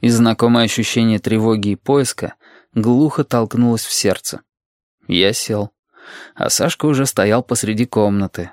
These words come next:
в куцей широкой маечке, в чёрно-оранжевых трусиках, похожих на клочок тигриной шкуры, костлявой, с торчащими, как рожки, сосульками волос и растянутой в полумесяц улыбкой.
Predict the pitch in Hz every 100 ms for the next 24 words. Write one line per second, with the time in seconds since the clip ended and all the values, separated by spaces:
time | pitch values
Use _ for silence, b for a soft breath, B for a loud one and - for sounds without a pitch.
0 | _ - - 139 123 110 - 117 104 101
1 | 98 120 135 107 - - - - 135 147
2 | 127 113 135 113 107 - 123 131 - -
3 | 80 B B B B - - 175 143 -
4 | 127 123 123 - 127 - 127 120 117 117
5 | - - 113 90 80 _ _ _ - 143
6 | 151 - 107 110 117 101 78 - - 95
7 | - - 165 - 127 107 101 113 147 -
8 | 117 98 - 120 - 104 98 95 95 143
9 | 143 - _ 214 110 92 - 143 143 117
10 | - 113 110 113 117 98 113 104 95 -
11 | -